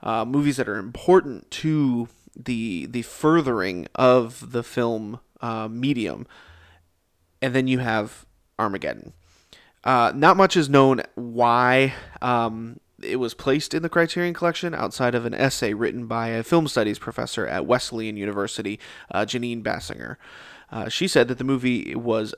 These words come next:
never confusing, never boring, and that it does what a movie should do. Tell a good story, depict characters through active events,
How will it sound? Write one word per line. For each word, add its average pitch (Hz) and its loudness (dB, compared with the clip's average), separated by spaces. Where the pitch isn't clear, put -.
never 123 2
confusing, 110 -4
never 120 2
boring, 64 -2
and 117 -8
that 117 -2
it - -4
does 131 4
what 123 2
a 120 -2
movie 113 -6
should 131 -4
do. 165 0
Tell 117 0
a 127 0
good 165 0
story, 117 2
depict - -8
characters 127 0
through 127 -2
active 127 0
events, 113 -4